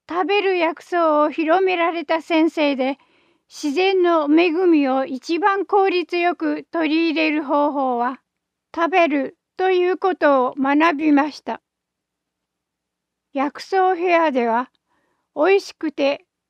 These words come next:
ミネラルたっぷりの新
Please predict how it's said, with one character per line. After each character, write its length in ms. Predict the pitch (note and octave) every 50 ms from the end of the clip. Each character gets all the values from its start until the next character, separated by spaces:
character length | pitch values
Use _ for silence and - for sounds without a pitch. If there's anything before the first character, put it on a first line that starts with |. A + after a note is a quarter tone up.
| _
ミ 140 | - C4+ D4 D4+
ネ 160 | F4 F#4 F4
ラ 160 | F4+ E4 E4
ル 140 | D#4 E4 D4+
た 180 | - D#4 D#4
っ 40 | D4+ - _
ぷ 140 | - F#4 F#4+
り 140 | F#4+ F#4 F4+
の 220 | E4 D#4 D#4+ - - _ _ _ _ _ _
新 500 | - - - F4+ G4 F#4 F4 D#4+ D4